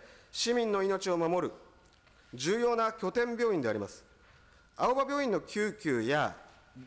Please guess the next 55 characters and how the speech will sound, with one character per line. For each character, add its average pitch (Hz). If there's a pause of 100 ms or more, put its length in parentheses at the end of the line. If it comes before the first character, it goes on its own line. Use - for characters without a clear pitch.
病 180
床 214
縮 208
小 202
は 190 (220)
市 -
民 254
へ 240
の 220
影 190
響 208
は 190
大 247
き 269
い -
と 101 (320)
い 175
う -
ふ -
う -
に 147
考 160 (120)
え 151
ま 151
す 131
が、 135 (600)
青 214
葉 262
病 269
院 240
の 202
重 175
要 196
性 202
を 185
ど 151
の 277
よ 220
う 151
に 110 (220)
認 147
識 -
を 147
し 139
て 156
い 143
る 135
の 110
か 165 (220)
伺 104
い -
ま 95
す。 - (1080)
次 214
に、 151